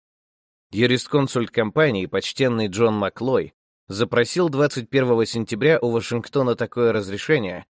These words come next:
предприняв предварительно ряд сложных дипломатических согласований не только между компаниями и Министерством юстиции,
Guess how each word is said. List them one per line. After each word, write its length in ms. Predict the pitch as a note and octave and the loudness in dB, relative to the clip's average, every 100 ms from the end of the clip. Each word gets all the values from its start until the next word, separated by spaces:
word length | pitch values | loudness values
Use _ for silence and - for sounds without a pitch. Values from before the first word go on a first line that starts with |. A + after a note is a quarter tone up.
| _ _ _ | _ _ _
предприняв 600 | A2+ G#2+ - A#2 A#2 B2 | -2 -2 0 0 2 0
предварительно 760 | - A2+ G#2 A#2 A2+ A#2 A2+ A2 | 0 -4 0 0 0 0 2 2
ряд 180 | A2 - | 0 -2
сложных 520 | - C3 B2+ B2+ A2 | 0 2 2 0 0
дипломатических 880 | A2+ A2+ A#2 A2+ B2 - A2 - A2+ | -2 0 0 0 -4 -6 -6 -6 -4
согласований 840 | - G#2+ A2+ G#2 A2 C#3 A#2 F2 - _ _ - | -4 -2 -2 0 0 0 0 -6 -10 _ _ -4
не 160 | A#2+ | -2
только 340 | A#2+ F3+ E3 A#2+ | 2 0 0 0
между 340 | A2+ G2+ G#2 | 0 0 -4
компаниями 720 | - A2+ A2 A2+ G2 G2 G2+ | -2 0 2 0 0 -2 -2
и 120 | - | -2
Министерством 760 | A2+ A2 G#2+ - A2 F#2 G#2+ G2+ | -2 0 -2 0 -2 -2 -4 -2
юстиции, 680 | G#2+ - G2 - - F#2 | -4 -4 -8 -8 -8 -8